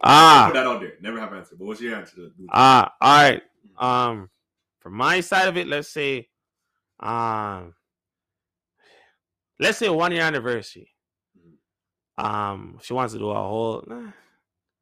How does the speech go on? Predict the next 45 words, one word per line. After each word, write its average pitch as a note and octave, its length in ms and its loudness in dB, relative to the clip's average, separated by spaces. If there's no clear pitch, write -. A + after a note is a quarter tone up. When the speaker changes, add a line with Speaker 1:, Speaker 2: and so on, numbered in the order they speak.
Speaker 1:
Hmm, A2+ 340 -12
good A2+ 100 -16
question. G2+ 380 -16
Speaker 2:
See E3 140 -16
what F#3 60 -2
Speaker 1:
All C#3+ 60 2
Speaker 2:
I'm D3+ 80 2
Speaker 1:
right, E3 80 2
Speaker 2:
saying? F#3 80 2
Speaker 1:
hold G#3 140 2
on, G3 100 2
hold G3+ 140 2
on, F#3 140 2
hold F#3+ 120 0
on. D#3 60 0
Speaker 2:
A D3+ 40 -2
Speaker 1:
Let, F3 120 -4
Speaker 2:
lot F3 160 -8
of F3+ 120 -14
times, F#3 220 -10
Speaker 1:
let, D3 120 -4
Speaker 2:
you E3+ 60 -6
Speaker 1:
let - 20 -6
me, F3 60 -8
Speaker 2:
know - 0 -
what D3 80 -14
Speaker 1:
let E3 100 -6
me, F3 80 -6
Speaker 2:
I'm - 40 -8
saying? - 100 -12
Speaker 1:
let D3 100 -8
me E3 100 -6
deep D#3+ 180 -6
this. A2 200 -14
Let A#2 100 -12
me C3+ 60 -12
deep C3 180 -12
this. G2+ 140 -18
Speaker 2:
It's - 100 -20
a - 20 -20
hard A#2+ 220 -20
question. - 320 -20
Speaker 1:
All F3 80 -2
right, C3+ 220 -4
doing G3+ 380 -6